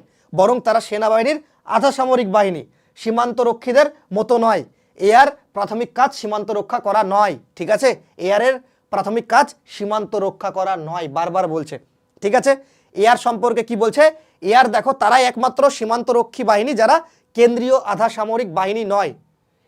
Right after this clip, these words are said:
এটাকে কিন্তু ইন্ডিয়ান আর্মির একটা পার্ট হিসেবে বিবেচনা করা হয়। ইন্ডিয়ান আর্মিতে যে ফ্যাসিলিটিসগুলো থাকে, এখানে কিন্তু সেম ফ্যাটিলি-, তোমাদের যে সেম যে ফ্যাসিলিটিস,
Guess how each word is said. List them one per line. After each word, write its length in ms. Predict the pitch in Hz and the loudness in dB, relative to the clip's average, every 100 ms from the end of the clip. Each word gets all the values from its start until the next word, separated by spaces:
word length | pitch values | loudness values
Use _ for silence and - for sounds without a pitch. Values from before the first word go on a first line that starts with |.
| _ | _
এটাকে 300 | 156 208 220 | -6 -4 -4
কিন্তু 220 | 208 233 | -6 -6
ইন্ডিয়ান 420 | 254 208 208 226 | -4 -4 -4 -2
আর্মির 240 | 214 202 220 | -2 -4 -6
একটা 180 | 208 226 | -6 -8
পার্ট 340 | - 196 208 | -4 -2 -4
হিসেবে 260 | 202 208 214 | -6 -6 -4
বিবেচনা 380 | 185 180 190 | -4 -4 -6
করা 200 | 185 175 | -6 -6
হয়। 180 | 160 139 - _ _ | -4 -8 -12 _ _
ইন্ডিয়ান 360 | 220 208 233 | -6 -2 -2
আর্মিতে 340 | 214 202 214 214 | -2 -4 -6 -4
যে 120 | 214 | -6
ফ্যাসিলিটিসগুলো 680 | 208 175 214 208 196 190 208 | -6 -6 -6 -6 -6 -4 -4
থাকে, 320 | 180 180 262 _ _ | -4 -2 -4 _ _
এখানে 280 | 175 170 185 | -14 -10 -8
কিন্তু 220 | 175 180 | -8 -8
সেম 240 | 165 185 165 | -8 -10 -10
ফ্যাটিলি-, 380 | 170 156 170 - _ _ | -10 -8 -10 -10 _ _
তোমাদের 240 | 185 190 | -6 -4
যে 100 | 175 | -4
সেম 240 | 190 214 214 - _ 160 | -4 -4 -6 -12 _ -8
যে 120 | 170 | -6
ফ্যাসিলিটিস, 540 | 196 185 214 262 - | -4 -2 -2 -2 -6